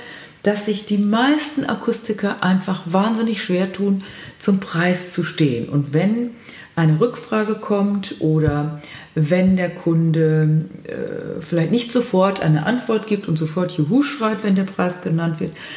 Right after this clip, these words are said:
dann wird ganz schnell klein beigegeben und ohne Not im Preis heruntergegangen oder Ähnliches. Und eines meiner Hauptanliegen in all meinen Trainings und in all dem, was ich tue, ist, dass ich dich stärken möchte,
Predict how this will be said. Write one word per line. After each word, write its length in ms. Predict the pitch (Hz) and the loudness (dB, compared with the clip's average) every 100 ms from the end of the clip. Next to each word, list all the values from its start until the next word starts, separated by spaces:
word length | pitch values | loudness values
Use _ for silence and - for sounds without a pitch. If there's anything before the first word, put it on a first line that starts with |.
| - - | -8 -2
dann 200 | 233 240 | 0 0
wird 220 | 285 - | 0 0
ganz 240 | 240 285 | 2 2
schnell 260 | 285 254 240 | 0 0 0
klein 240 | 220 185 | 0 0
beigegeben 580 | 165 196 208 196 208 208 | 2 0 0 0 2 2
und 240 | - - | -2 -2
ohne 340 | - 226 254 262 | 0 2 2 2
Not 380 | 233 196 208 - | 4 4 2 0
im 160 | 165 | -4
Preis 380 | 160 - 165 - | -2 0 -2 -2
heruntergegangen 720 | 147 156 151 160 156 135 143 147 | -2 0 0 -2 -4 -2 -2 -2
oder 220 | 143 - | -2 -2
Ähnliches. 600 | 123 127 - - - - - - - - - | -2 -4 -6 -10 -10 -12 -20 -20 -20 -20 -4
Und 220 | - 196 - | 0 0 2
eines 440 | 220 294 339 - | 2 2 0 0
meiner 320 | 302 285 262 | 2 2 2
Hauptanliegen 920 | 233 240 - 190 196 180 160 151 143 147 | -2 -4 -2 4 4 4 2 2 0 0
in 180 | 160 160 | 0 2
all 160 | 247 | 2
meinen 280 | 285 269 254 | 2 2 -2
Trainings 600 | 247 - 175 160 151 143 | -2 0 2 4 2 2
und 120 | 151 | 0
in 160 | 147 147 | 0 2
all 240 | 185 226 | 2 2
dem, 200 | 233 220 | 2 0
was 160 | 202 190 | 0 -2
ich 120 | 185 | -6
tue, 280 | - 170 160 | -4 0 2
ist, 360 | 156 - - 165 | 2 -4 -2 -2
dass 140 | 156 | -2
ich 160 | 156 - | -4 0
dich 220 | 285 285 | 0 2
stärken 440 | - 226 - 190 | 0 0 2 2
möchte, 460 | 156 151 - 160 | 4 2 0 0